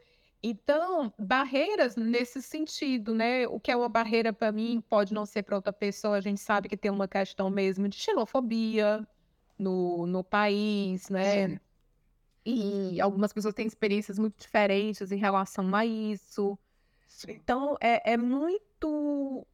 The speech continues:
Speaker 1: da mentalidade da pessoa. Eu, eu já tenho uma colega que,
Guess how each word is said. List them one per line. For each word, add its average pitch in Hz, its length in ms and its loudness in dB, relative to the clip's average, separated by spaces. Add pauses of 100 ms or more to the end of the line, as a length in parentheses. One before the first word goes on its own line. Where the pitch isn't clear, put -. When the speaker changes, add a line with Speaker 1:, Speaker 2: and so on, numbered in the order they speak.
(260)
Speaker 1:
da 247 180 2
mentalidade 262 840 2
da 220 120 2
pessoa. 220 760 -2
Eu, 196 140 -4
eu 196 160 -2
já 202 120 -2
tenho 196 180 -4
uma 190 120 -4
colega 196 640 0
que, 202 800 -4